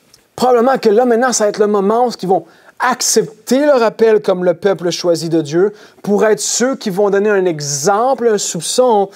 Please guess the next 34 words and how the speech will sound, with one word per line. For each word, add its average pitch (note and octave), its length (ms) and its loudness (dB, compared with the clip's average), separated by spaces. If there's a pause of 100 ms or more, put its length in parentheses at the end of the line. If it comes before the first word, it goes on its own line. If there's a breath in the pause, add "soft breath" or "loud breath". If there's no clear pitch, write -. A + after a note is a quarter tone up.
(260 loud breath)
de F#3+ 120 2
ce - 180 -8
qu'est-ce A#3+ 220 -2
que G#3 80 0
le G3 80 2
plan G#3+ 280 -2
de F#3+ 120 0
Dieu F3 180 -2
de E3+ 140 -2
paix A3+ 260 -2
est - 80 -4
pour F#3+ 220 0
le F3 100 -2
monde. F3+ 320 -2 (260 loud breath)
Et F#3+ 180 2
que F#3+ 100 0
lorsqu'ils F#3+ 400 0
vont F#3 100 0
vivre A3 380 0
de A3+ 40 -4
cette - 180 -6
façon-là, D3+ 560 -8 (520 loud breath)
les D#3+ 220 -2
autres A#3 240 0
peuples A3+ 220 0
vont F#3+ 80 -2
pouvoir E3+ 220 0
regarder F3+ 460 0
vers C#3+ 240 -4
eux. C3+ 160 -4 (1400 soft breath)
Mais C#3+ 100 -4
l'histoire E3 640 0
dit C#3+ 260 -6
comment D#3 440 -4